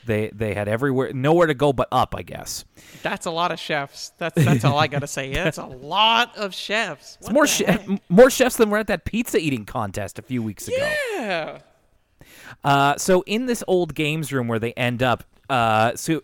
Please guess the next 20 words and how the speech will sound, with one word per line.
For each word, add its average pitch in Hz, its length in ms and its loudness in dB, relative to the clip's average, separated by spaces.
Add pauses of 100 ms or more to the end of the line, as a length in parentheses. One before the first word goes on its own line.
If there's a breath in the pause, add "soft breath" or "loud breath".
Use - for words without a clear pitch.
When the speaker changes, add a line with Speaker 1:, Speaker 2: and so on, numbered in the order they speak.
Speaker 1:
Sue 147 220 -2
Ellen 196 200 0
finds, 131 400 0 (360 soft breath)
uh, 120 260 2 (100)
D 139 200 -4
W's 170 400 -2
old 156 240 0
board 156 240 -2
game 160 160 -4
st-, 117 240 -14
staple, 123 420 -2
Confuse 156 640 -4
the 165 80 -4
Goose, 190 560 0 (380 soft breath)
which 127 240 0
she 151 160 -2
s-, - 180 -8
which 139 220 0
she 143 100 -2
says, 131 380 0